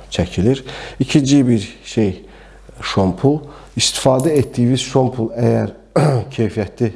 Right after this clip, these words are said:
materialdan deyilsə, yumşaq materialdan deyilsə, yəni lülənin materialından yumşaq olmalıdır. E, və yaxud geometrik problemi varsa, arasındasa əyirliyi filan varsa,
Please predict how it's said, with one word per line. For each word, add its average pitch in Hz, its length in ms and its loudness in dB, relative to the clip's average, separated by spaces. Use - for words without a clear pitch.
materialdan 90 720 -2
deyilsə, 87 420 -2
yumşaq 120 320 0
materialdan 92 600 -2
deyilsə, 90 460 0
yəni 87 300 -2
lülənin 90 260 2
materialından 90 600 0
yumşaq 87 360 -2
olmalıdır. 69 500 -4
E, 85 120 2
və 101 140 4
yaxud 117 400 0
geometrik 110 560 0
problemi 92 540 -2
varsa, 85 500 -2
arasındasa 78 640 -2
əyirliyi 78 480 0
filan 76 420 -4
varsa, 90 600 0